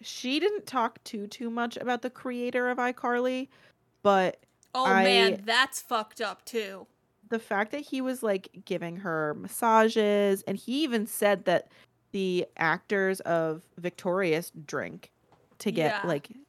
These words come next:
Speaker 1: get the edge off, so why can't the actors of, I think it was when it was, um, Sam and
Speaker 2: Sam and
Speaker 1: Cat. I
Speaker 2: Cat,
Speaker 1: don't,
Speaker 2: yeah.
Speaker 1: yeah. "Why don't you guys drink?" And she was like, "No, that's fine." And that's,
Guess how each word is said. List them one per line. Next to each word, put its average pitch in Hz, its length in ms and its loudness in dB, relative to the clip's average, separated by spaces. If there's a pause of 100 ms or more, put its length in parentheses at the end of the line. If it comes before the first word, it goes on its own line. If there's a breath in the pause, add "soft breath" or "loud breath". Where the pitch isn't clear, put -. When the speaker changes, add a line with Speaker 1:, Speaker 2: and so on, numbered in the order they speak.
(220)
Speaker 1:
get 170 200 0
the 156 140 2
edge 156 180 2
off, 143 280 0
so - 180 -4
why 147 180 0
can't 151 280 -8
the 147 160 -6
actors 143 560 -4
of, 147 400 -4 (680)
I 196 40 -6
think 220 180 -2
it 269 100 0
was 233 140 0
when 190 220 0
it 135 100 -4
was, 165 300 -6
um, 151 340 -6
Sam 165 240 -8
and 143 100 -10
Speaker 2:
Sam 233 80 -8
and - 80 -4
Speaker 1:
Cat. 131 60 0
I - 60 -2
Speaker 2:
Cat, 208 100 -2
Speaker 1:
don't, 165 180 -4
Speaker 2:
yeah. 226 320 -12
Speaker 1:
yeah. 156 460 -4 (520 soft breath)
"Why 165 140 0
don't 160 600 -6 (100)
you 202 100 -4
guys 180 240 0
drink?" 156 240 -12
And 180 80 -14
she - 140 -6
was 185 180 -8
like, 180 220 -8
"No, 220 280 -2
that's 208 220 -2
fine." 165 200 -2
And 185 200 -6
that's, 170 240 -6